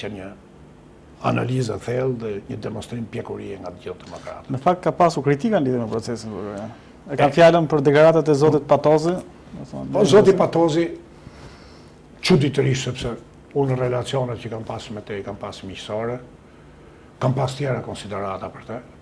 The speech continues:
Speaker 1: Po, unë mendova që pas zgjedhjeve zoti Patozi do të mendonte për Kavajën.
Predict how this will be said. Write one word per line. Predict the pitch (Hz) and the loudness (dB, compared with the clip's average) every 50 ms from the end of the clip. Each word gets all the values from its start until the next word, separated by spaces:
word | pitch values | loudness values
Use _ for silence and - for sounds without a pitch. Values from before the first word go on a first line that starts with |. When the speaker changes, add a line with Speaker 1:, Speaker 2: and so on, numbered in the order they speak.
| - - - | -20 -20 0
Speaker 1:
Po, | - 185 208 | 4 6 6
unë | 214 202 | 8 6
mendova | 185 160 190 190 180 160 | 6 4 4 4 4 2
që | 127 139 131 | 0 0 2
pas | - 180 165 | 2 2 2
zgjedhjeve | 139 127 135 147 151 156 156 151 147 | 2 0 -2 0 0 -2 -2 -2 -2
zoti | 117 135 135 135 135 - | -2 -2 0 -2 -2 -4
Patozi | - 104 - 123 120 123 127 113 | -6 -6 -6 -6 -6 -6 -6 -8
do | 101 98 | -10 -10
të | - 104 | -10 -12
mendonte | 98 98 95 92 101 95 95 92 87 | -12 -12 -12 -10 -10 -10 -10 -12 -14
për | - - - | -16 -18 -12
Kavajën. | - 85 85 82 82 82 90 90 - - | -10 -10 -8 -8 -10 -10 -14 -16 -18 -20